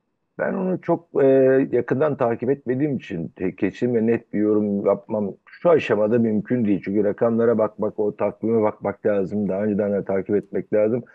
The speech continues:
Çok takip ettiğim bir konu değil. Fakat bildiğim ve te-, bana göre net olan bir şey var. fed her halükarda bundan daha önemli. Evet, e, Powell'ın özellikle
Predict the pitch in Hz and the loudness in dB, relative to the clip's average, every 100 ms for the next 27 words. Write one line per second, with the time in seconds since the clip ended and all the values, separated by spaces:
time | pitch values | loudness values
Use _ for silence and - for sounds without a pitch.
0 | - _ _ 123 - 117 113 127 117 - | -20 _ _ -2 2 0 2 2 0 -2
1 | 101 92 120 127 107 90 104 120 92 120 | -4 -4 -2 0 0 0 -2 -2 -2 -2
2 | 117 131 135 127 - 110 113 123 120 110 | 0 0 0 -2 -4 -2 0 2 2 2
3 | 107 113 117 110 104 98 - 110 110 - | 2 2 2 0 0 -2 -4 0 0 -2
4 | - _ - 120 104 117 127 110 92 98 | -20 _ -4 -2 -2 0 2 2 2 0
5 | 98 104 101 107 104 101 95 98 92 82 | 0 0 -2 -2 -2 0 0 0 -2 -2
6 | 76 73 71 69 - 120 104 - _ _ | -6 -8 -8 -8 0 2 2 0 _ _
7 | _ _ - 92 95 92 92 95 92 - | _ _ -4 0 2 2 0 0 -2 -8
8 | _ _ _ _ _ - 110 139 117 101 | _ _ _ _ _ -2 0 2 0 0
9 | 95 92 98 101 - 95 95 | 0 0 0 0 -2 -2 -2